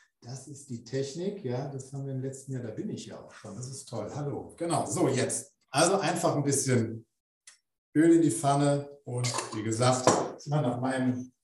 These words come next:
Gewürzen hier gucken, ne, dass die nicht, ah, das riecht jetzt schon so schön, also herrlich. Genau, so, dann fange ich mit dem Seitan an. Den mache ich jetzt hier rein.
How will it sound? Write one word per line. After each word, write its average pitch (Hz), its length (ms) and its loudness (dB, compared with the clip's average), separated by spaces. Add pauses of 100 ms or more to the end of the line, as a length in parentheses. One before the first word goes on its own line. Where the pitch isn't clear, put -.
Gewürzen 185 540 -2
hier 185 140 4
gucken, 208 440 4
ne, 165 140 4
dass 156 220 2
die 165 100 4
nicht, 165 440 2 (760)
ah, - 520 2
das - 220 -14
riecht - 220 -12
jetzt 101 140 -4
schon 98 200 -10
so 95 100 -10
schön, 110 320 -2
also 101 160 -4
herrlich. - 640 2 (320)
Genau, 120 280 6
so, 151 140 10
dann 127 140 8
fange 156 220 6
ich 147 100 6
mit 143 160 4
dem 127 100 4
Seitan 117 500 4
an. 226 520 4 (760)
Den 131 120 -6
mache 127 160 0
ich 123 140 -2
jetzt - 180 -4
hier 98 120 -4
rein. 160 600 6